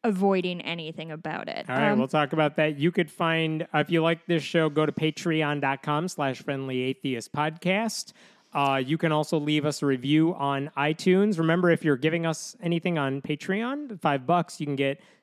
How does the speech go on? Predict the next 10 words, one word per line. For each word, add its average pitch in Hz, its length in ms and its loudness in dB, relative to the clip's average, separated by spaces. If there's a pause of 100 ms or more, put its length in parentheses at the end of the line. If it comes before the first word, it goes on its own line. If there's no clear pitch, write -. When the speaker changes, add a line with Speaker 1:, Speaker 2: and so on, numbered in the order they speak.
(120)
Speaker 2:
this - 320 0
exclusive 135 520 -4
bonus 156 300 0
episode. 165 460 2
You - 60 6
can 123 100 2
get 123 120 0
Speaker 1:
Mm-hmm. 131 120 0
Speaker 2:
ad-free 135 420 -2
episodes. 131 920 0